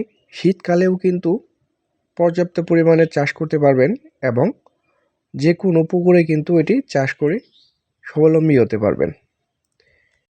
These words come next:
তবে অন্য অন্য মাছের তুলনায় এই মাছটি একদমই আলাদা। যেমন এটি আপনি শীতকালেও চাষ করতে পারবেন,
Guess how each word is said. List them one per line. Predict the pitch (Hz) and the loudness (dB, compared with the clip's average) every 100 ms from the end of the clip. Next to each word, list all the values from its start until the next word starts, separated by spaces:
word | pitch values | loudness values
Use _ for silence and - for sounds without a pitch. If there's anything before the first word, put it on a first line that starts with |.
| _ - | _ -4
তবে | 113 123 262 - | 0 0 0 -2
অন্য | 190 196 214 | -2 0 2
অন্য | 208 208 | 2 2
মাছের | 202 196 196 | 2 0 -2
তুলনায় | 196 214 208 185 254 _ _ - | -2 -2 0 0 -2 _ _ -6
এই | 175 175 | -2 0
মাছটি | 165 - 185 254 - _ _ _ - | -2 -4 -6 -6 -8 _ _ _ -4
একদমই | 156 151 143 143 139 | -4 0 0 2 2
আলাদা। | 139 127 151 | 2 2 0
যেমন | 156 151 143 202 - _ _ _ _ _ - | 2 2 2 0 -4 _ _ _ _ _ -6
এটি | 135 143 202 | -4 0 0
আপনি | 202 202 - | 2 -2 -2
শীতকালেও | 196 - 170 175 180 | -6 -2 0 0 -2
চাষ | 170 139 | -2 -4
করতে | - 151 151 143 | -4 -6 0 0
পারবেন, | 135 160 | 2 0